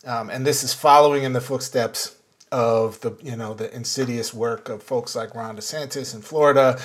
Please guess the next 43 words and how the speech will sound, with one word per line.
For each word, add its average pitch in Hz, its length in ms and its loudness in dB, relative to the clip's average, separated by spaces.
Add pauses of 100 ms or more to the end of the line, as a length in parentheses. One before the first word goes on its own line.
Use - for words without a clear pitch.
(320)
Uh, 123 240 2
but 117 180 2
there 139 120 8
are 123 40 6
bills 131 360 2
like 120 200 0
this. 123 300 -4
We've 127 240 -4
all 127 140 6
heard 135 260 4
about 123 260 2
the 123 60 -12
drag 131 300 0
queens 131 400 -4
in 127 80 -6
Tennessee, 147 880 0 (320)
you 139 160 0
know, 117 400 0
um, 117 460 0 (640)
we've 131 180 -2
heard 143 220 4
about 127 380 4
the, 123 420 -4
you 139 80 -4
know, 123 140 -2
creating 139 400 0
hotlines 135 640 0
to 139 100 -8
turn 143 260 -2
in 139 100 -4
your 131 140 0
teachers 143 720 0
for 131 440 4
saying 139 420 0
subversive 143 500 0
things 143 440 -4
in 131 100 -4
places 123 320 -2
like 120 140 0
Virginia 139 640 0
and 120 100 -2
Ohio 143 640 2
and 110 200 -2